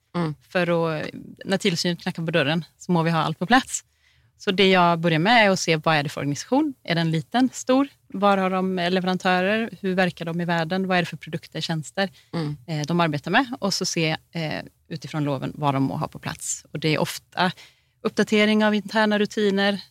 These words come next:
Speaker 2: eh, kontroller kanskje, eh, rapporteringsprosesser, eh, den slags ting. Ofte finnes mye på plass, men det bør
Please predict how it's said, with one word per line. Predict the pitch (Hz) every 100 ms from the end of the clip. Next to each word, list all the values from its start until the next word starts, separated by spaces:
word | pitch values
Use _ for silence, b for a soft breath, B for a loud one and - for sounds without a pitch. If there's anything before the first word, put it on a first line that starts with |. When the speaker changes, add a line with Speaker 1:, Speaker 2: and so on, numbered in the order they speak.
| -
Speaker 2:
eh, | 190 185
kontroller | 214 202 202 190
kanskje, | 196 185 - 196 196 185 -
eh, | 185 175
rapporteringsprosesser, | 175 - 180 165 - - 160 - - 180 _ _ -
eh, | 170 160 - 180 175 -
den | 170
slags | - - -
ting. | -
Ofte | 208 -
finnes | 196 180 190
mye | 160
på | 170
plass, | 202 220 -
men | 175
det |
bør | 160